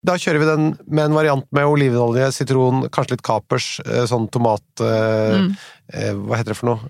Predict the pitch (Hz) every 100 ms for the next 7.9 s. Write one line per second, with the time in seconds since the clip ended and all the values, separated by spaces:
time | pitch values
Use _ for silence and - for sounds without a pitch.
0 | - 113 110 110 110 120 117 104 113 110
1 | 110 110 110 - 143 - 110 120 104 107
2 | 117 104 117 - 196 113 117 113 113 196
3 | 185 175 151 170 - - - 156 - -
4 | - 123 - 120 - - 120 123 123 139
5 | 127 139 123 - 135 131 127 117 110 123
6 | 113 117 110 104 - - 98 104 123 117
7 | 110 101 104 - - - 104 180